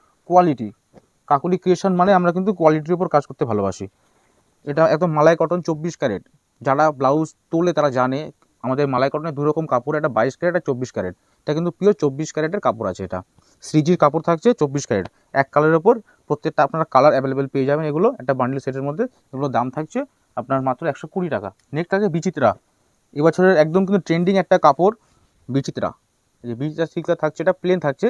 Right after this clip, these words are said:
এটার উপর আপনি অনেক এমব্রয়ডারি, আপনি ভিডিও দেখতে থাকুন, এর মধ্যে আপনাকে অনেকগুলো ডিজাইন আমরা দেখাবো। প্লেন বিচিত্রা কাপড় থাকছে, দাম থাকছে মাত্র একশো পঁচিশ টাকা। এটা একদম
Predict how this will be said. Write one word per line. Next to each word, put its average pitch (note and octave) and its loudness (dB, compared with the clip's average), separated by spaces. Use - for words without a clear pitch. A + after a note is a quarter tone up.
এটার D3+ 0
উপর E3 0
আপনি F#3 -6
অনেক E3+ 0
এমব্রয়ডারি, D#3+ 0
আপনি F3 -4
ভিডিও E3 2
দেখতে D3+ 2
থাকুন, F3+ 2
এর D#3 -2
মধ্যে F3+ 2
আপনাকে F3 -4
অনেকগুলো E3+ -2
ডিজাইন E3 0
আমরা E3+ -2
দেখাবো। A#2 0
প্লেন G3+ 4
বিচিত্রা E3 -2
কাপড় D#3+ 2
থাকছে, E3+ 0
দাম C#3+ 4
থাকছে D#3+ -6
মাত্র C3 -6
একশো - -6
পঁচিশ D3 -6
টাকা। F2+ -4
এটা D3 2
একদম D#3 2